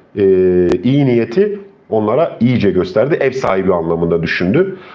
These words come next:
Ama, ama iki sıfırlık sonucunu da hakemle makemle bağlarsak Ahmetspor'a da hata yapmış oluruz.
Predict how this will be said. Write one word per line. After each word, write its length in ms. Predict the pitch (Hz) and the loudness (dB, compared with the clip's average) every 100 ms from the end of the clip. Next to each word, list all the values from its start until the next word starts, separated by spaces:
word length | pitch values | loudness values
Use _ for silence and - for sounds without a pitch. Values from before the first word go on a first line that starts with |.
| - - | -14 -4
Ama, 420 | 151 135 156 - - - _ - | -2 -2 -4 -8 -16 -20 _ -6
ama 460 | 117 107 101 151 - - - | -2 0 -2 -4 -10 -12 -6
iki 200 | 113 127 | -4 -4
sıfırlık 440 | - - 110 95 | -6 -4 -2 -2
sonucunu 420 | 104 98 107 175 | 0 0 0 0
da 120 | 113 | -2
hakemle 340 | 92 90 120 101 | -4 -4 -2 0
makemle 520 | 98 95 113 101 85 | -2 -2 -2 -2 0
bağlarsak 680 | 95 95 165 196 214 233 - - - - - - | 0 2 0 0 -2 -2 -4 -16 -20 -20 -10 -4
Ahmetspor'a 600 | 143 117 - - 120 170 | -2 -2 -4 -2 0 2
da 180 | 208 - | 0 -2
hata 260 | - 117 113 | -4 -2 -2
yapmış 320 | 85 87 - | -2 -4 -2
oluruz. 420 | 76 76 - | -2 -4 -8